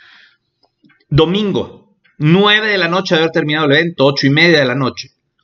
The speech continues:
Yo llegué a la casa de cada uno de ustedes a meterme a escribir el libro. En ese momento empecé, ese mismo día. Y ahí me puse el objetivo. Tengo dos semanas para terminarlo, porque yo me reuní con Juanca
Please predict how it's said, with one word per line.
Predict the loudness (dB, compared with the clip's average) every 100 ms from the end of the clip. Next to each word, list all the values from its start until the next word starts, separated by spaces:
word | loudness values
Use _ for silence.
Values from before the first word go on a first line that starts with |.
| -6
Yo | 0
llegué | 0 2
a | -2
la | -2
casa | -4 -4
de |
cada | -2 -4
uno | -4
de |
ustedes | -4 -2 -2 -4 -8 _
a | -4 -4 -4 -14 _ _ _ _ -4
meterme | 2 2 0 -4 -4 -4 -4 -2
a | -2 -2
escribir | -2 -4 -4 -2 -2 -2
el | -2
libro. | -2 -2 -2
En | -2 -2
ese | -4 -4
momento | -4 -2 -2 -4
empecé, | -4 0 0
ese | 0
mismo | -2 -2 -2
día. | -2 -4 -8 _ _ _ -20 -20 _ _
Y | 0
ahí | 0 0
me | -6
puse | -6 -4 -2
el |
objetivo. | 0 -2 -6 -6 -8 -12 _ _ _ _ _ _ _ _ _ -8 -2
Tengo | 0 0 -4 -2
dos | -2 -2 -4 -14
semanas | -8 -4 -2 -2 -2
para | 0 -2
terminarlo, | 0 -2 -2 -2 -2 0
porque | 0 0 0
yo | 0
me | 2
reuní | 2 2 -2 -2
con | -4 -4 _
Juanca | -4 0 0 0 -4 -4